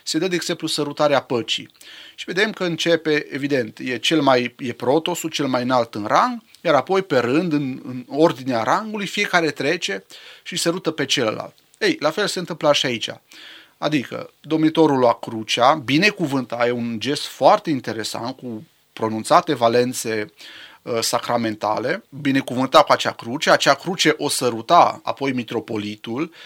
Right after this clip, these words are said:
domnitorul săruta crucea mitropolitului și toți ceilalți, că vorbim de ierarh, că vorbim de copiii Domnului, doamnă și așa mai departe,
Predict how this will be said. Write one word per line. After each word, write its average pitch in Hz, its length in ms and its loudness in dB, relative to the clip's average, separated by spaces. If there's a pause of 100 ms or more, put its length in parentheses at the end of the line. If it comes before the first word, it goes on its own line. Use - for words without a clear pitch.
(180)
domnitorul 131 800 2
săruta 120 500 0
crucea 143 340 -2
mitropolitului 120 840 -6 (160)
și - 160 -6
toți 202 280 0
ceilalți, 131 800 0 (200)
că - 80 -6
vorbim 135 340 0
de 127 100 -4
ierarh, 123 460 0
că - 100 -12
vorbim 123 400 0
de 117 340 0
copiii 147 360 2
Domnului, 131 480 2
doamnă 131 360 4
și - 100 -6
așa 147 120 -6
mai 131 100 -6
departe, 175 480 -2